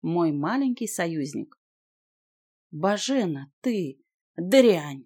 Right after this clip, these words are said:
сука, ты куда уходишь?" кричит муж, выбегая на крыльцо спустя долгую минуту. Оборачиваюсь на миг, запечатлевая в памяти его перекошенное от гнева лицо.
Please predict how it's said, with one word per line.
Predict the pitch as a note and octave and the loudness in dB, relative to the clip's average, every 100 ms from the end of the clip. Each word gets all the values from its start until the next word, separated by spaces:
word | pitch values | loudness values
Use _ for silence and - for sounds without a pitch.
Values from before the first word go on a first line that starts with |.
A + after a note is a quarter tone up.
| - | -14
сука, | - - G#3 - E3 | -10 -4 -4 -4 -6
ты | A3+ | -4
куда | A3 B3 C4+ D4 | -2 2 4 4
уходишь?" | D#4 - A#3 C3+ - - | 2 2 2 2 -6 -10
кричит | E3 E3 - G3 - | -8 -6 -6 -6 -4
муж, | E3+ A#3+ C4+ | -4 -4 -4
выбегая | A3+ G3+ F3+ D#3 F3 A3+ A#3 | -4 -2 0 0 0 0 -4
на | G#3+ | -6
крыльцо | - D3 C3+ - D3 C3+ - _ _ - | -6 -8 -6 -4 -2 -2 -4 _ _ -18
спустя | - - F3 - F3 | -10 -6 -6 -2 -2
долгую | D#3 D3 A#3 C4+ G#3+ E3+ D3 | -2 -2 -2 -4 -6 -4 -2
минуту. | D3 D#3 D3 - - - _ _ _ _ _ _ - | -2 -2 -4 -6 -12 -14 _ _ _ _ _ _ -6
Оборачиваюсь | E3+ D#3+ E3+ A3 - B3+ A#3 - | -2 0 0 0 -2 -4 -4 -4
на | F#3+ | -4
миг, | F3 F#3+ - _ _ _ _ - | -4 -6 -10 _ _ _ _ -4
запечатлевая | G3 G#3+ A3 G#3+ A#3+ A#3 A3 A#3+ C#4 C4 | -2 -2 -4 -6 -6 -4 -4 -4 -6 -10
в | - - | -12 -4
памяти | G3 A#3 B3 - D#3+ | -2 0 -4 -4 -4
его | F3 F3 | -2 -4
перекошенное | E3 F3 E3+ D#3+ F#3 A#3+ - B3+ A3+ G#3+ F3+ | -2 -2 -4 -6 -4 -4 -4 -6 -6 -8 -8
от | |
гнева | C#3 D#3+ E3+ E3+ | -4 -2 -2 -2
лицо. | E3 E3 - C3 F#2 | -6 -8 -6 -6 -8